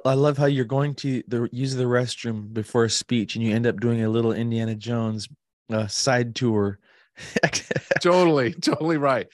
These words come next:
Speaker 2: So,
Speaker 1: So
Speaker 2: um,
Speaker 1: You, you
Speaker 2: This
Speaker 1: mentioned
Speaker 2: is, go ahead.
Speaker 1: Well, you mentioned two things I just gotta ask you real quick. You know, give us a, just a, a nutshell version of the significance of the A,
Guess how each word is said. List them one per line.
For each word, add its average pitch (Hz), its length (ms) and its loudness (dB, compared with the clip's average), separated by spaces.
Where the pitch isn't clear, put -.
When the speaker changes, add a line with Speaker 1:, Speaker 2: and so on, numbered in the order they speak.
Speaker 2:
So, 156 340 2
Speaker 1:
So 156 240 6
Speaker 2:
um, 117 400 0
Speaker 1:
You, 151 140 6
you 160 140 6
Speaker 2:
This 165 120 6
Speaker 1:
mentioned 180 200 2
Speaker 2:
is, 147 100 -6
go 139 100 -2
ahead. 135 220 0
Speaker 1:
Well, 160 100 4
you 151 160 4
mentioned 156 360 0
two 165 120 2
things 156 280 2
I 135 80 4
just 127 200 -2
gotta 131 300 2
ask 135 260 -2
you 123 80 -4
real 127 180 -2
quick. 131 380 -4
You 131 120 0
know, 117 240 0
give 143 180 0
us 160 160 0
a, - 80 -4
just 143 260 -4
a, 120 300 2
a 120 60 0
nutshell 131 760 -4
version 135 340 -4
of 117 100 -6
the 113 80 -8
significance 135 720 -4
of 117 180 -2
the 113 280 -4
A, 135 340 4